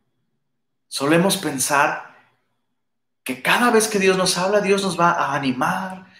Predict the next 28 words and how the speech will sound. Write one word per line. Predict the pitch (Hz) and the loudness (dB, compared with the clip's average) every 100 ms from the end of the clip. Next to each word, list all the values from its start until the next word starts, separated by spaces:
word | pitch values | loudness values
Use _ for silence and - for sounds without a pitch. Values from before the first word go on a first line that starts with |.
| - _ - | -20 _ -4
o | |
Dios | 135 147 | -2 -2
nos | 143 127 | -2 -2
va | |
a | 117 | -2
dar | 117 117 | -4 -2
gozo, | 170 175 - 185 | -2 -2 -4 -2
o, | 139 139 | 0 2
"Ay, | 196 202 | 2 4
voy | 202 | 4
a | 196 | 4
estar | 196 165 | 2 -2
tranquilo". | - 127 127 170 165 170 170 | -2 -6 -4 -6 -2 -2 -2
No, | 143 220 285 - - - - - | 0 4 4 2 -4 -18 -20 -4
a | - 165 | 0 4
veces | 214 226 190 | 4 2 2
Dios | 185 208 208 180 | 6 6 6 2
no | 190 | 0
desea | 190 185 - 226 - | 0 -2 0 0 -2
que | |
estemos | 180 - 196 - | -6 -6 -8 -10
tranquilos. | - 180 - 165 - - - - _ _ _ _ _ _ _ - - - | -10 -14 -14 -16 -18 -18 -18 -20 _ _ _ _ _ _ _ -20 -10 -2
Porque | 202 190 | 0 2
hay | 190 | 2
cosas | 196 214 214 | 4 4 4
en | 175 | 0
nuestra | 160 - 143 | 0 -2 -2
vida | 147 170 180 - | -2 0 0 -2